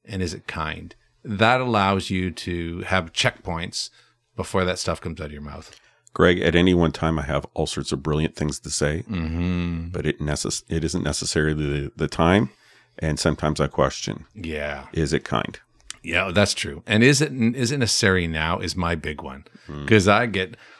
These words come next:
Speaker 1: my energy is so full of, "Yeah, it's necessary," but it's not necessary
Speaker 2: It's Greg
Speaker 1: now.
Speaker 2: all day,
Speaker 1: Yeah,
Speaker 2: every
Speaker 1: yeah,
Speaker 2: day.
Speaker 1: <laughs> yeah, that's right.
Speaker 2: And a little bit more on the emotions. Don't spread your emotions all over the place. If you aren't sure of the lay of the land,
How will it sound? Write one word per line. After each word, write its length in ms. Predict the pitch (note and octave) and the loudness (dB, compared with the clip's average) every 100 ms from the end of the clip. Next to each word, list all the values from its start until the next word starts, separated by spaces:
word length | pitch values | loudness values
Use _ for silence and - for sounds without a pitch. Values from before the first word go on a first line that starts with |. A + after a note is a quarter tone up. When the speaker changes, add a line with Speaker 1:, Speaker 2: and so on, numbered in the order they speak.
| - | 0
Speaker 1:
my 200 | G#2+ C3 | 4 4
energy 460 | A#2+ A2 G2 F#2+ | 4 4 2 0
is 100 | F2 | -2
so 300 | - A#2 G#2 | 0 2 4
full 420 | G2 - G2+ G#2+ F#2 | 2 2 4 4 2
of, 140 | D#2 | -2
"Yeah, 320 | E2 F#2+ F2+ | 0 4 4
it's 300 | D#2+ G2+ E2+ | 2 -2 -6
necessary," 880 | F2 F2+ G2 F2 D#2 E2 D2 D2+ D#2+ _ _ _ _ | -4 0 0 -2 -6 -6 -8 -10 -14 _ _ _ _
but 600 | C4+ A#3+ E3+ D#3+ D3+ C#3+ - | -12 -8 -6 -4 -2 -4 -6
it's 160 | - - | -8 -8
not 140 | F#2 | -8
necessary 240 | E2 - D#2 | -8 -8 -8
Speaker 2:
It's 80 | - | 2
Greg 240 | F2+ F2 | 4 6
Speaker 1:
now. 80 | F2 | 8
Speaker 2:
all 100 | F#2 | 8
day, 200 | F#2 F#2 | 8 8
Speaker 1:
Yeah, 40 | |
Speaker 2:
every 160 | D#2+ E2+ | 6 4
Speaker 1:
yeah, 140 | D#2+ | 4
Speaker 2:
day. 100 | - | 4
Speaker 1:
<laughs> 40 | F#2 | 4
yeah, 60 | |
that's 260 | E2+ F#2 - | 4 4 2
right. 240 | E2 G2 A2 _ - - G#2+ A2+ - - - - _ | -2 -2 -10 _ -20 -6 -6 -6 -18 -20 -20 -20 _
Speaker 2:
And 440 | G2 G2+ G#2 G2+ - _ - | 6 8 6 4 -2 _ 4
a 40 | |
little 140 | A#2+ D3+ | 8 8
bit 140 | D3 | 8
more 200 | G2+ G2 | 8 8
on 60 | F#2+ | 8
the 100 | E2+ | 8
emotions. 480 | D#2+ D#2 - E2+ | 8 4 4 0
Don't 220 | - D#3 D#3+ | 4 4 6
spread 280 | - A2 | 6 6
your 100 | G2+ E2+ | 6 6
emotions 400 | D#2+ - F2 D2+ | 4 4 4 6
all 140 | D2+ | 4
over 160 | C#2+ D2 | 4 0
the 60 | |
place. 440 | D2 D2 C#2 - - _ - | -2 -2 -2 -6 -12 _ -8
If 140 | - | -2
you 80 | A2 | 2
aren't 160 | C3+ - | 2 2
sure 380 | - - F2+ | 0 4 6
of 100 | F2 | 6
the 100 | E2 | 4
lay 160 | D#2+ E2 | 6 6
of 100 | D#2 | 6
the 80 | D#2 | 2
land, 460 | D2+ D2+ D2 D2+ | 2 2 2 0